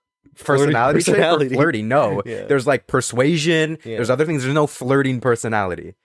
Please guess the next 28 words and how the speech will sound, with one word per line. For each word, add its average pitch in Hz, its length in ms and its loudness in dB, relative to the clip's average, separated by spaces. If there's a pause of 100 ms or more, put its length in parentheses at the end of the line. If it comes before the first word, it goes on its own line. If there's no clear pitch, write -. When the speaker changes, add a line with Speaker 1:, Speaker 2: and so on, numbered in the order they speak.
(140)
Speaker 1:
Yeah, 160 140 0
Speaker 2:
That 170 100 4
is 196 80 0
Speaker 1:
so, 160 60 -4
Speaker 2:
not 170 120 4
a 165 40 0
Speaker 1:
I - 40 -6
mean, - 60 -18
Speaker 2:
personality 139 640 0
Speaker 1:
and 165 100 2
there's 190 140 0
Speaker 2:
trait. 220 60 2
Speaker 1:
also 220 180 0
a 175 60 0
difference 131 320 -2
between, 123 220 -6
like, 107 200 -4
being 110 180 -2
friendly 107 380 -4
to 107 60 -4
everybody 101 500 -8
and 104 100 -8
actually 107 440 -4
flirting. 95 680 -6 (200)
You 113 140 -2
Speaker 2:
Yeah. 101 100 4
Speaker 1:
know? 104 160 -6 (180)
Like, 127 240 0